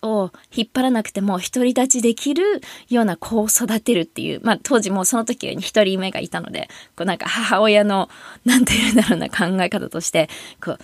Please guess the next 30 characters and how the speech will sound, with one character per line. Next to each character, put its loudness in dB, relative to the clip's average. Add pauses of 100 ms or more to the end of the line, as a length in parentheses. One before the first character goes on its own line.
数 2
字 -4
と -4
か -6
っ -4
て -8
い -4
う -12
風 -8
に -4
見 -2
る -2
ん -4
じ -6
ゃ -6
な -4
く -12
て、 -2
プ -8
ロ 2
ブ 0
レ 0
ム -2
ソ 2
ル 0
ビ -6
ン -12
グ。 -14 (680)
こ -2
の -2